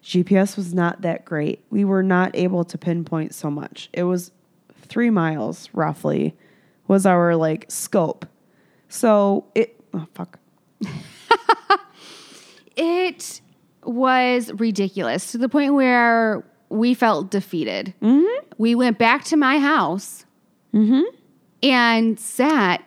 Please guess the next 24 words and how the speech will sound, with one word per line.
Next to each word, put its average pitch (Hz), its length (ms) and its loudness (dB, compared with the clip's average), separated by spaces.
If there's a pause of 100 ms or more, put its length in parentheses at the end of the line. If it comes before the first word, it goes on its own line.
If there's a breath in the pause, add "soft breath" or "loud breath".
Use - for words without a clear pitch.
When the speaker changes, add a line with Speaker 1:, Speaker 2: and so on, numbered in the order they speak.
Speaker 2:
in 311 200 4
this 269 260 0
Jeep 220 500 0
in 285 180 4
my, 285 600 0 (100)
like, 214 140 0
Speaker 1:
For 226 180 2
a 226 40 6
s-, 277 260 4
Speaker 2:
driveway. 214 200 2
Speaker 1:
for 359 100 2
a 349 120 2
good 370 300 0
solid 285 580 0
ten 196 300 0
minutes. 156 600 -4 (140)
We're 262 60 4
Speaker 2:
Just 262 180 2
Speaker 1:
sitting 330 260 2
there. 180 320 -4
Speaker 2:
rehashing 320 840 2
the 196 80 0
night 240 320 2
going, 214 500 -2